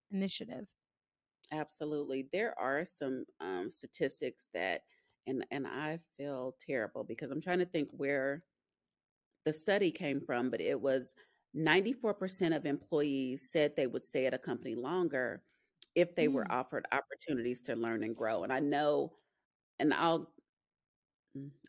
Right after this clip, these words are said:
Speaker 2: I can't remember where it came from. Oh
Speaker 1: If
Speaker 2: my
Speaker 1: we can
Speaker 2: gosh.
Speaker 1: find it, we
Speaker 2: Um,
Speaker 1: can link it in the show notes, so no worries.
Speaker 2: Yes, I will, um, I, I, I will find that for you and make sure that I send it to you.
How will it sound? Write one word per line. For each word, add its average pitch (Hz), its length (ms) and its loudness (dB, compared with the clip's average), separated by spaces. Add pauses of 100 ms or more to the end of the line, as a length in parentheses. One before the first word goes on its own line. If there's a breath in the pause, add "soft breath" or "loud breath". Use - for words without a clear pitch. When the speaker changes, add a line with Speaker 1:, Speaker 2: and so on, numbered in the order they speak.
Speaker 2:
I 151 60 0
can't 180 280 0
remember 165 560 0
where 160 180 10
it - 100 2
came 392 300 6
from. 302 400 6
Oh - 60 -
Speaker 1:
If 254 80 6
Speaker 2:
my 277 100 6
Speaker 1:
we 311 100 8
can 185 200 6
Speaker 2:
gosh. 285 60 8
Speaker 1:
find 285 280 8
it, 339 140 10
we 277 160 8
Speaker 2:
Um, 311 80 0
Speaker 1:
can 262 180 8
link 254 220 6
it 269 80 4
in 240 120 4
the 226 60 4
show 208 240 2
notes, 185 320 -4
so 196 140 -2
no 202 180 0
worries. 185 520 -4
Speaker 2:
Yes, 143 440 8 (240)
I 160 180 6
will, 156 500 4 (100)
um, 123 460 0 (380)
I, 156 160 8
I, 151 160 6 (240)
I - 20 10
will 139 220 6
find 123 320 0
that 107 200 -2
for 139 60 -4
you 110 320 -2
and 123 140 0
make 120 140 2
sure 117 220 -2
that 110 100 -4
I 101 80 2
send 120 240 -4
it 104 100 -6
to - 100 -6
you. 101 160 -6